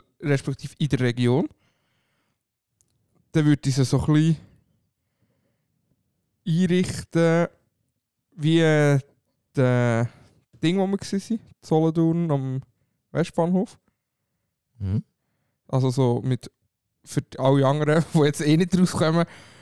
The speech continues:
Speaker 1: so, so ein bisschen dunkle Wände mit hellem Holz, L E D, so ein bisschen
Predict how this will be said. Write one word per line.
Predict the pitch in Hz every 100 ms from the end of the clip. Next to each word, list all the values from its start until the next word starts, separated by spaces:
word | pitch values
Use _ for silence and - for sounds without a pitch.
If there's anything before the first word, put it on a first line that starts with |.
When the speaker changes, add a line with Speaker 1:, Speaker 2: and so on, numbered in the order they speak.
| -
Speaker 1:
so, | - - 143
so | 135
ein | 131
bisschen | 156 -
dunkle | - 170 202 117 151
Wände | 135 151 190 190
mit | 151 135 - - -
hellem | 139 151 165 151 135
Holz, | 151 175 185 - - - -
L | 143 160
E | 170
D, | 160 165 160 160 151 147
so | - 135
ein |
bisschen | 147 139 135 135 131